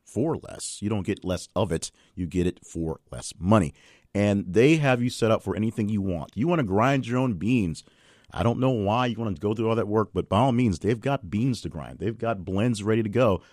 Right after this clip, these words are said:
They've got K-Cups ready from all your favorite brands, all of your favorite blends, all your favorite flavors. And yes, they have tea, hot chocolate, and other specialty hot drinks, and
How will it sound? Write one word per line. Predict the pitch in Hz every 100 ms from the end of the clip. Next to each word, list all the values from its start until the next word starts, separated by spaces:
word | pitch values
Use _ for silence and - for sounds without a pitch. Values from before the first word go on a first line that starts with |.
| _
They've | 104 117
got | 131 127
K-Cups | - 151 151 151 131 - -
ready | 78 98 - 113
from | 107 90 - -
all | 98 113 123 -
your | 104
favorite | - 95 92 -
brands, | 87 82 80 - _ _ _
all | 85 90
of | 98
your | 95
favorite | - 82 73 -
blends, | 123 151 139 123 - - _ _
all | 85 90
your | 98
favorite | - 85 78 -
flavors. | - 110 101 - -
And | 113 127
yes, | 101 92
they | - 87
have | 82 80 - _ _ -
tea, | - 107 95 92 _ _ _
hot | - 95
chocolate, | - 92 78 82 78
and | 87 _ 120
other | 147 104
specialty | - - 73 - 73
hot | 67 -
drinks, | 92 110 - - _ -
and | 190 208